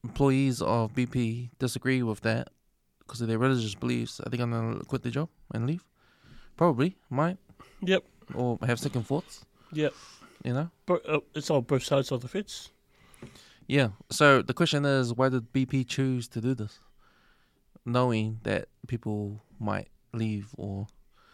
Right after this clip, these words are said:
Speaker 1: they'll lose staff, you know, or, or not?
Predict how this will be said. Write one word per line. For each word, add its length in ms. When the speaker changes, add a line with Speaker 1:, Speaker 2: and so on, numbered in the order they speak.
Speaker 1:
they'll 120
lose 200
staff, 300
you 100
know, 180
or, 380
or 120
not? 200